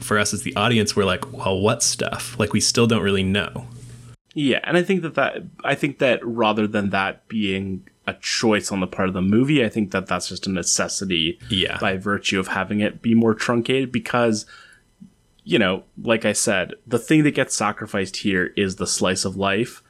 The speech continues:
Speaker 2: and that makes it difficult because so much of the climax comes around him sort of, uh, like, making good on his <laughs> relationships
Speaker 1: Right.
Speaker 2: and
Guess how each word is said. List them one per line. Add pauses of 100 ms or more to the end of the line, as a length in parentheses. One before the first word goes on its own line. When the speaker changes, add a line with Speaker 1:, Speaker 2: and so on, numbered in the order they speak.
(800)
Speaker 2:
and
that
makes
it
difficult
because
so
much
of
the (140)
climax
comes
around (680)
him
sort
of, (680)
uh, (140)
like,
making
good
on
his
<laughs>
relationships
Speaker 1:
Right.
Speaker 2:
and